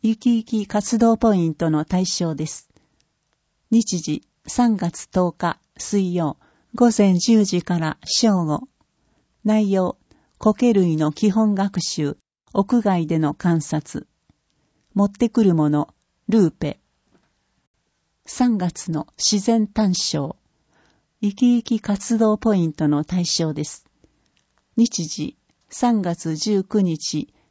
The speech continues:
金曜、午前十時から正午。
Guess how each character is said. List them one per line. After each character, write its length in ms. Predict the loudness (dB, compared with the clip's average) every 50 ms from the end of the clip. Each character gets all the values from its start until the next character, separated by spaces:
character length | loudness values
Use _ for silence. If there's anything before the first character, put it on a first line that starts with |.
| _ _ _
金 300 | -2 0 2 2 2 2
曜、 280 | 0 0 -2 -2 -4 -8 _ _ _ _ _ -10 -2
午 160 | 0 2 2
前 300 | 2 2 0 0 0 0
十 260 | 0 0 2 2 2
時 180 | 0 -2 -6 -8
か 180 | -6 -4 -4
ら 200 | -4 -4 -6 -8 _
正 380 | -8 -6 -2 -2 0 -2 -2 -4
午。 220 | -6 -10 -12 -12